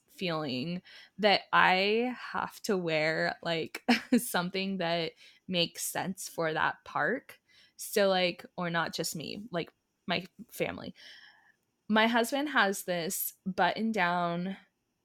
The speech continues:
shirt that he got from Disney, and it has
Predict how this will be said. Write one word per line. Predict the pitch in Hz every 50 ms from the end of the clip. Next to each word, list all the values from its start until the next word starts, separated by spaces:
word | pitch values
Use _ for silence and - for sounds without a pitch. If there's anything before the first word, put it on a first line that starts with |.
| _
shirt | - - - - - 180 160 160 160 160 156 151 165 - - - 190 - _ _ _ _ _ _ _ _ _ _ _ _
that | - 175 170 - -
he | 185 196 202
got | - 165 156 151 - -
from | - - 160 151 156 156 156 185 - _ _ _ _ _ - 185 - -
Disney, | 165 147 156 175 - 156 156 156 160 160 185 - _ _ _ - _ _ _ _ _ _ _
and | - 196 190 180 180 180 180 180
it | - 185 185 - 185
has | - - 196 170 175 175 180 196 208 226 233 - - - - - -